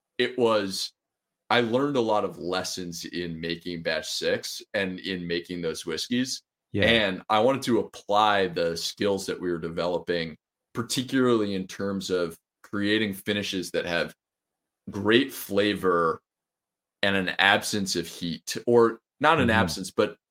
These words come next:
Speaker 1: but, uh, uh, the, the heat should only be there to carry the flavor. It shouldn't become the flavor, right?
Speaker 2: Yep.
Speaker 1: And so
Speaker 2: Yeah,
Speaker 1: it's like,
Speaker 2: for sure.
Speaker 1: th-, that, that was really what we were trying to do with, um,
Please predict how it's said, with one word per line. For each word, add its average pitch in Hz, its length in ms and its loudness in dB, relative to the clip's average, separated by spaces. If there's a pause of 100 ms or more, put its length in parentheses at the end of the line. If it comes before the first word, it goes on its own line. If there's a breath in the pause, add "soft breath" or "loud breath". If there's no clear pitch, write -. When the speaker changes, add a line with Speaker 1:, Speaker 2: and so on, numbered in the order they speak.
(460)
Speaker 1:
but, 98 240 2 (240)
uh, 113 320 6
uh, 110 240 2 (100)
the, 104 340 2 (320)
the 120 100 4
heat 180 360 -4 (500)
should - 340 0
only 143 260 2
be 113 260 2
there 107 200 4
to 92 100 -6
carry 107 380 0
the 95 220 -4
flavor. 87 540 -2
It 98 140 -6
shouldn't 120 320 0
become 95 480 -4
the 87 80 -8
flavor, - 480 -8 (380)
right? 92 200 2
Speaker 2:
Yep. 113 180 10 (100)
Speaker 1:
And 113 180 0
so 117 240 4
Speaker 2:
Yeah, 117 80 8
Speaker 1:
it's 98 80 4
like, 101 180 2
Speaker 2:
for - 20 -6
sure. 101 440 -4 (420 soft breath)
Speaker 1:
th-, - 160 -18
that, 131 420 4
that 147 260 6
was 131 220 0
really 120 360 2
what 104 220 -2
we 98 120 -4
were 92 80 -4
trying 104 260 -2
to 95 80 -2
do 98 540 -4
with, 90 340 -2 (320)
um, 85 380 -2